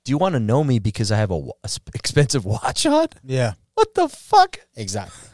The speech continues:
Speaker 2: <laughs> Welcome
Speaker 3: Exactly.
Speaker 2: to Miami.
Speaker 3: Well, you'll find a
Speaker 1: Yeah.
Speaker 3: lot of that in my, which I'm sure you've already
Speaker 2: Yeah. <laughs>
Speaker 3: experienced of, of kind of, like, what's out there.
Speaker 1: Well, let's, let's pl-,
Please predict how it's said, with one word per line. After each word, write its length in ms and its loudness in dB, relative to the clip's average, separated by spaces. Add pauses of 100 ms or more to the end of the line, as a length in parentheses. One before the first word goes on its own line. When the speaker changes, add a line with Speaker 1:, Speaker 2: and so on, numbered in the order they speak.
Speaker 2:
<laughs> 80 -20
Welcome 220 -8
Speaker 3:
Exactly. 220 -2
Speaker 2:
to 40 -4
Miami. 440 -6
Speaker 3:
Well, 180 8
you'll 140 4
find 240 0
a 40 0
Speaker 1:
Yeah. 100 4
Speaker 3:
lot 100 2
of 40 -2
that 120 4
in 80 -2
my, 80 -2
which 260 -2
I'm 100 -6
sure 240 0
you've 220 -6
already 300 -2
Speaker 2:
Yeah. 260 0
<laughs> 60 -2
Speaker 3:
experienced 580 0
of, 340 -6
of 360 -6
kind 180 -4
of, 60 -4
like, 180 -2
what's 160 -6
out 220 0
there. 220 -18 (260)
Speaker 1:
Well, 240 4 (440)
let's, 360 -2 (320)
let's 300 2
pl-, 260 -4